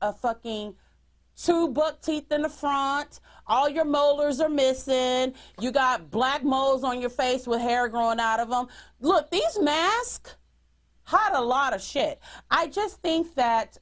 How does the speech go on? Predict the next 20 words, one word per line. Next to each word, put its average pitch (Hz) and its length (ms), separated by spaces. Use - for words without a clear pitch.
you 214 160
know, 233 280
if 240 160
you're 247 140
going 330 400
to 320 200
try 240 600
to 262 120
date 202 260
someone 220 480
right 196 240
now, 202 480
it 285 260
does 269 220
not 262 260
need 262 200
to 254 100
be 233 140
in 202 260
person, 254 560